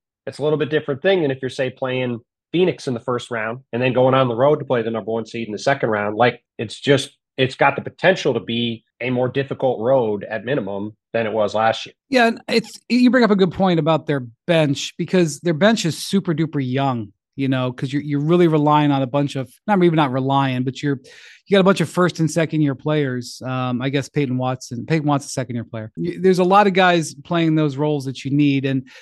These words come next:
Speaker 2: you know, you just feel the loss of, uh, Bruce Brown and Jeff Green there. Now, look, I,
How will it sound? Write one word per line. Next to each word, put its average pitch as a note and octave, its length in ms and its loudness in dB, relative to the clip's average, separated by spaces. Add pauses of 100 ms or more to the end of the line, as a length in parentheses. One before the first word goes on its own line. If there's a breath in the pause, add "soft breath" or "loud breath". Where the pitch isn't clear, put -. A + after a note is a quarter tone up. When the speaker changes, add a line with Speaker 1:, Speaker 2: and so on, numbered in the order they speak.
Speaker 2:
you B3+ 80 2
know, F#3+ 80 6
you F#3 120 6
just F#3+ 220 2
feel F#3+ 200 4
the E3 80 2
loss D#3 460 2
of, C3+ 260 -4
uh, C3 220 -2 (220)
Bruce D3+ 280 -2
Brown D3 240 2
and C3+ 100 2
Jeff C3 240 -2
Green D#3+ 320 0
there. A#2+ 300 -2
Now, C#3+ 160 2
look, C#3 260 0 (140)
I, - 260 -6